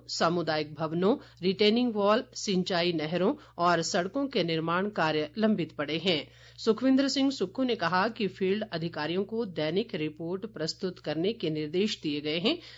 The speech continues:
ताकि निरंतर ट्रैकिंग व जवाबदेही सुनिश्चित की जा सके। प्रदेश की तीन हजार पाँच सौ सतहत्तर पंचायतों का पाँच साल का कार्यकाल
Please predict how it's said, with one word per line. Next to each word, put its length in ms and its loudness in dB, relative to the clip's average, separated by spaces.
ताकि 320 2
निरंतर 480 2
ट्रैकिंग 560 0
व 100 2
जवाबदेही 880 0
सुनिश्चित 640 -2
की 120 -6
जा 180 -2
सके। 600 -4
प्रदेश 360 8
की 220 2
तीन 260 4
हजार 500 4
पाँच 240 6
सौ 160 0
सतहत्तर 580 0
पंचायतों 720 0
का 220 0
पाँच 540 2
साल 400 2
का 220 -2
कार्यकाल 640 0